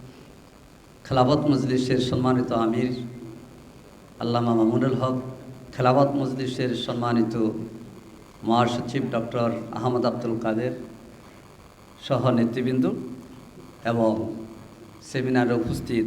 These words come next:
প্রিয় ভাই সব, অত্যন্ত চমৎকারভাবে সংক্ষিপ্তভাবে লিখেছেন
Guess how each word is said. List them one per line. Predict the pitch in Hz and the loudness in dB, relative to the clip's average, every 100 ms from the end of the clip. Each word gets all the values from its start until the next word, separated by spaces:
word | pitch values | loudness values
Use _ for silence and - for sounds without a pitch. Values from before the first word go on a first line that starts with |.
| 110 - - | -2 -10 -6
প্রিয় | 113 110 | -2 0
ভাই | 110 107 | 0 0
সব, | - 95 - - - - - - - | -2 -6 -8 -18 -20 -20 -20 -20 -10
অত্যন্ত | - 117 160 | -4 4 6
চমৎকারভাবে | 165 143 135 139 143 160 156 127 101 92 - - - - - - - - - - - | 6 4 4 4 6 6 6 4 2 -2 -4 -8 -14 -18 -20 -20 -20 -20 -20 -20 -8
সংক্ষিপ্তভাবে | - 135 123 160 180 - 143 123 113 - - - - - - - - - - - - - 117 127 135 | 0 2 4 2 2 0 2 4 4 2 -4 -10 -14 -16 -18 -18 -20 -20 -20 -20 -20 -4 4 6 8
লিখেছেন | - 123 160 - 107 | 6 6 4 4 -2